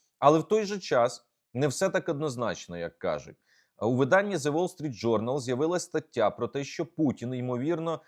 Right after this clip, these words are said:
вважає будь-яке реалістичне завершення війни в Україні на умовах переговорів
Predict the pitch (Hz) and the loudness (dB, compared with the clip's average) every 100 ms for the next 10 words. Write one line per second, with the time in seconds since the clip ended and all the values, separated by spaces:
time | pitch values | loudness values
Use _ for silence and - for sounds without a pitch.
0 | _ - 107 135 151 160 147 120 156 175 | _ -4 0 0 0 0 0 0 0 2
1 | 226 214 117 117 120 120 123 - 139 107 | 2 0 2 4 4 2 0 -2 -2 -2
2 | - 104 110 117 104 - 107 104 110 113 | -4 -4 0 0 0 -4 -6 -4 -4 -2
3 | 110 107 104 117 160 185 151 131 131 131 | -4 -4 -2 -2 0 -2 -4 -2 -2 -2
4 | 131 127 - 123 110 117 135 175 165 | -2 -2 -2 -4 -2 -2 -2 0 -2